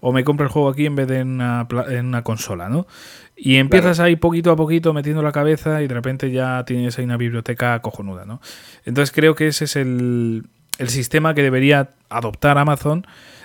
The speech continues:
Speaker 1: A mí, ya te digo, no me convence, no, yo, a mí ese servicio no me, no me convence del todo porque tengo ya otros que, que lo suplentan perfectamente, pero esto puede ayudar a muchísimas personas a meterse en el mundillo o a ahorrarse dinero o jugar,
Speaker 2: Y,
Speaker 1: eh.
Speaker 2: tío,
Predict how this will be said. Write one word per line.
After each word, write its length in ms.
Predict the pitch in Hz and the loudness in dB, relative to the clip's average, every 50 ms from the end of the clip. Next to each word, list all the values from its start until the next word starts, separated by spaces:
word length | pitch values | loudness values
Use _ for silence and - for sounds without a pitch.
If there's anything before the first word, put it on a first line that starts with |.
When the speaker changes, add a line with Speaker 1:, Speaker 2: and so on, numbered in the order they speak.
| - - | -14 -6
Speaker 1:
A 60 | - | -2
mí, 80 | 120 139 | 2 4
ya 80 | 151 151 | 6 6
te 80 | 139 | 6
digo, 160 | 131 127 120 | 4 2 2
no 140 | 113 117 135 | 2 2 2
me 100 | 156 165 | 2 4
convence, 580 | 156 139 120 117 120 131 147 151 - - 135 147 | 4 4 4 6 6 4 4 4 2 -2 -4 -4
no, 300 | 135 120 120 117 117 113 113 113 113 | -4 -6 -6 -4 -4 -6 -6 -8 -8
yo, 380 | 123 127 127 135 139 139 139 135 | -4 -2 0 0 2 2 2 0
a 80 | 131 | 0
mí 180 | 127 131 131 135 | 0 -2 -2 0
ese 300 | 135 131 131 - - 127 | 0 0 0 -2 -4 -4
servicio 420 | - - 123 123 127 120 - 135 | -2 -2 -2 -2 -2 -2 -4 -4
no 160 | 123 123 127 | -2 -2 -2
me, 460 | 127 127 123 120 120 120 117 113 110 110 | -2 -2 0 0 0 -2 -2 -4 -6 -8
no 260 | 113 113 113 113 117 | -10 -10 -8 -6 -4
me 120 | 123 131 123 | -4 -2 -2
convence 260 | 120 123 123 117 - | 0 -2 -2 -2 -2
del 80 | 120 113 | -4 -2
todo 200 | 120 123 139 143 | -2 -2 -2 -2
porque 240 | 139 120 117 107 107 | -2 -6 -8 -8 -6
tengo 260 | - 120 127 127 123 | -6 -2 0 0 0
ya 220 | 120 123 117 120 | 0 0 0 0
otros 340 | 120 123 123 127 127 123 - | 0 0 0 0 -2 -2 -4
que, 460 | - - 117 113 110 107 101 101 101 - | -4 -4 -4 -4 -4 -6 -8 -10 -10 -10
que 120 | - 107 | -8 -8
lo 100 | 104 104 | -8 -8
suplentan 440 | - - 117 113 113 113 113 120 120 | -8 -10 -8 -6 -6 -4 -4 -4 -4
perfectamente, 600 | 120 110 - - 113 - 95 104 127 147 156 151 | -4 -6 -8 -10 -10 -8 -4 -4 -2 0 -2 -2
pero 280 | 135 120 110 107 104 | -2 -2 -2 -2 -4
esto 300 | 110 - - - 139 135 | -4 -6 -4 -4 -4 -2
puede 300 | 139 139 135 143 147 139 | 0 2 2 4 4 4
ayudar 280 | 131 127 123 123 131 139 | 4 2 2 2 2 0
a 60 | 143 | 0
muchísimas 460 | 139 135 123 - 135 131 135 131 123 | 0 -2 -2 -2 -2 -2 -2 -2 -2
personas 400 | - 131 120 127 131 135 139 135 | -4 -4 -4 -4 -4 -4 -4 -4
a 40 | 131 | -4
meterse 340 | 127 123 120 127 120 - 139 | -4 -4 -4 -6 -4 -4 -4
en 40 | 123 | -4
el 60 | 117 | -2
mundillo 560 | 117 117 117 123 147 160 151 143 139 143 165 - - - - - - - - - _ _ - | -2 -2 2 4 4 4 4 2 0 -2 -4 -8 -14 -20 -20 -20 -20 -20 -20 -20 _ _ -12
o 240 | - 92 107 107 101 | -8 -4 -2 0 0
a 60 | 101 | 0
ahorrarse 460 | 104 107 113 120 123 117 - - 127 | 0 2 2 2 2 2 0 -2 -2
dinero 580 | 120 117 117 123 135 143 143 143 143 135 120 104 | 0 0 2 2 2 4 4 2 2 2 0 -2
o 40 | 95 | -4
jugar, 420 | - - - 87 95 104 107 107 - | -8 -10 -12 -10 -10 -10 -10 -10 -10
Speaker 2:
Y, 40 | - | -8
Speaker 1:
eh. 140 | 107 107 104 | -8 -8 -6
Speaker 2:
tío, 220 | 101 107 123 - | -2 0 2 2